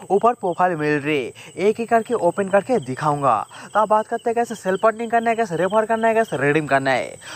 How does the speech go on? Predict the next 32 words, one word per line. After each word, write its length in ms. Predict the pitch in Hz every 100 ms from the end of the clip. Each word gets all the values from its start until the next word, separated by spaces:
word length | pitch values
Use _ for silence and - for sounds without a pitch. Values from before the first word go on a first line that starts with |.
| -
तो 60 | 202
सेल्फ 280 | 214 214
अर्निंग 240 | 233 240 247
करने 280 | 208 202 214
के 60 |
लिए 100 | 240
सबसे 400 | - 202 208 247
फर्स्ट 300 | 226 202 208
आपको 160 | 247 220 156 147
स्पिन 220 | - 165
मिल 220 | 143 139
रही, 240 | 123 127 - - - - -
सिंपल 280 | 233 226
से 320 | 240 254 - 202
स्पिन 200 | - 220
एंड 140 | 233
विन 180 | 165 165
पर 120 | 202
क्लिक 340 | 185 180 214
कर 160 | 135 123
देना 200 | 135 143
है। 180 | 151 139 98 - - - -
तो 120 | 208 214
स्पिन 160 | 220
एंड 140 | 233 233
विन 200 | 196 208
पर 140 | 233
क्लिक 260 | 214 208 220
करने 260 | 233 226 208
के 80 |
बाद 580 | 143 95 62 - - 175
इसमें 260 | 220 247